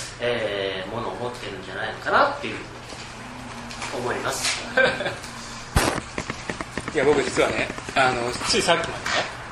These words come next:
Speaker 2: あの、国広ジョージ先生と一緒にいたんですよ。あの、国広ジョージ先生っていうのは、あの、国士舘大学の教授のね、まあ、建築家であり、建築活動家である、まあ、非常に面白い先生なんだけど、あの、その先生たちとね、大学の研修で、あの、リトルワールドと、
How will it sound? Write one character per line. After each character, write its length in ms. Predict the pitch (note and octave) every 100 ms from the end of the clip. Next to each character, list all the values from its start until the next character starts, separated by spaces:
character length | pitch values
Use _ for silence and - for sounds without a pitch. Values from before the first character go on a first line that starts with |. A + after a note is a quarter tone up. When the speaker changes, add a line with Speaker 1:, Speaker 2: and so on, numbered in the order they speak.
| -
Speaker 2:
あ 160 | A#2
の、 120 | A2 G#2 G#2 G2+ G#2
国 140 | F3
広 180 | G#3 A3
ジ 80 | A3
ョ 60 | G3
ー 40 |
ジ 60 | B2
先 160 | A#2+ A2
生 100 | -
と 80 |
一 60 | -
緒 100 | C3
に 60 | A2
い 20 |
た 120 | A2+
ん 60 | G#2
で 60 |
す 120 | - -
よ。 60 | - - - - -
あ 60 | C#3
の、 80 | C#3
国 180 | G3 G#3
広 60 |
ジ 60 | A3
ョ 40 |
ー 20 |
ジ 60 | G3
先 180 | D3 B2+
生 140 | -
っ 20 |
て 140 | A#2+ A2+
い 40 | A#2+
う 20 |
の 40 |
は、 300 | F3 D3+ A2+
あ 40 | A2
の、 80 |
国 120 | - -
士 100 | -
舘 160 | C3+
大 120 | C3 B2
学 80 |
の 60 | G#2+ - -
教 120 | B2
授 200 | A#2+ A#2
の 40 |
ね、 100 | C3 - -
ま 120 | A2+
あ、 40 |
建 180 | G#2 B2+
築 220 | - -
家 140 | B2+ D#3
で 60 |
あ 60 | A2+
り、 80 | G2+
建 180 | - -
築 100 | -
活 160 | A#2
動 60 | A#2
家 120 | A#2+
で 80 | A2+
あ 40 | G#2+
る、 60 | G#2+ - - -
ま 60 |
あ、 20 | B2
非 60 |
常 60 | E3
に 60 | D#3+
面 80 |
白 120 | E3 D3+
い 20 |
先 120 | B2
生 60 | B2
な 60 | -
ん 20 |
だ 60 |
け 200 | - -
ど、 240 | B2+ A#2+ F#2+ - - - - -
あ 180 | B2+ A2+
の、 340 | A2+ A2 G#2+ G#2+
そ 60 | F#3+
の 60 |
先 140 | F#3+ G3+
生 100 | G3
た 80 | G2+
ち 120 | -
と 100 | -
ね、 100 | - - - - - -
大 220 | G3+ A3
学 100 | -
の 120 | G3
研 220 | - F#3
修 200 | F3+ F3
で、 260 | D3+ C#3 - - - -
あ 140 | A#2+
の、 400 | A2+ G#2+ G#2+ G#2
リ 80 | -
ト 120 | -
ル 100 | A#3
ワ 200 | A#3 G#3
ー 60 | -
ル 60 | -
ド 20 |
と、 380 | - A#2 G2